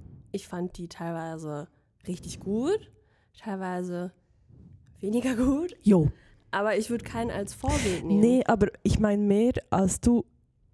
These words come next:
Speaker 3: wenn du jetzt mit fünf Jahren oder sechs Jahren gefragt worden wärst.
Speaker 1: Dann
Speaker 3: Das
Speaker 1: sind
Speaker 3: meine ich. Weißt
Speaker 1: ja.
Speaker 3: du, jetzt rückblickend könnte ich dir auch nicht sa-, könnte ich dir nicht mehr genau sagen,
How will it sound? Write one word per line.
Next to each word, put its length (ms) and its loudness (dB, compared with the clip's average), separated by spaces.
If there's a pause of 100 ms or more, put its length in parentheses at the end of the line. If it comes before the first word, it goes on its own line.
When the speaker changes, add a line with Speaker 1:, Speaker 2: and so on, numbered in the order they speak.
(100)
Speaker 3:
wenn 420 2
du 80 8
jetzt 340 2
mit 320 0
fünf 400 4
Jahren 360 4
oder 100 6
sechs 340 2
Jahren 240 4
gefragt 480 2
worden 320 4
wärst. 500 0
Speaker 1:
Dann 180 -6
Speaker 3:
Das 200 6
Speaker 1:
sind 80 4
Speaker 3:
meine 340 2
ich. 120 2
Weißt 180 6
Speaker 1:
ja. 60 6
Speaker 3:
du, 40 -4 (180)
jetzt 320 6
rückblickend 680 2 (320)
könnte 240 6
ich 60 2
dir 220 4
auch 60 0
nicht 180 0
sa-, 80 2 (220)
könnte 180 4
ich 80 2
dir 120 2
nicht 180 4
mehr 80 4
genau 260 2
sagen, 380 2